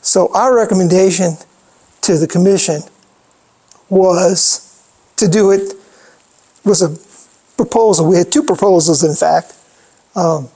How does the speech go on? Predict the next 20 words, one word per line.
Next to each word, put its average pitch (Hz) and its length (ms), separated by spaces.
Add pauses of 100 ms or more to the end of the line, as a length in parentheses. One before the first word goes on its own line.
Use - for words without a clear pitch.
(360)
one 214 260
of 196 100
them 196 140
was 160 260
eighteen 226 400
to - 60
twenty-six 226 640
inch 208 280
slot, 220 720 (560)
three 196 300
daily 190 380
creel, 226 440
no 165 160
overslot. 214 720 (1000)
That 226 180
was 196 120
a 180 60
forty-five 202 520
percent 180 320
reduction. 208 640